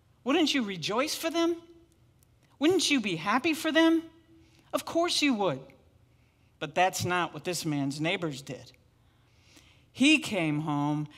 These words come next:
and they were filled with questions, even doubting that he was the man who had been blind.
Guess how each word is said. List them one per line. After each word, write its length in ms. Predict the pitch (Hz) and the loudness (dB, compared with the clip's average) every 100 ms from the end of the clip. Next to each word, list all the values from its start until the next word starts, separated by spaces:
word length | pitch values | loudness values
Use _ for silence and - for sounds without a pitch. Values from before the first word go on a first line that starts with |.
| - | -8
and 200 | 160 160 | -2 0
they 160 | 208 | 2
were 200 | 233 220 | 4 2
filled 640 | 208 - 247 240 196 185 165 | 0 -2 2 2 2 -2 -4
with 220 | 165 151 | -4 -4
questions, 760 | - 214 214 - 190 180 160 190 | 0 0 0 -6 -6 -6 -8 -8
even 260 | 208 196 | -4 -2
doubting 460 | 160 180 196 202 165 | 2 2 2 0 -2
that 160 | 151 139 | -2 -4
he 260 | 208 202 | -6 -6
was 420 | 165 190 190 165 | -2 0 0 -4
the 120 | 151 160 | -4 -4
man 320 | 190 180 151 | -2 -2 -4
who 100 | 160 | -4
had 160 | 160 | -4
been 200 | 147 175 | -4 -4
blind. 460 | 165 190 196 139 - | -2 -2 -2 -4 -10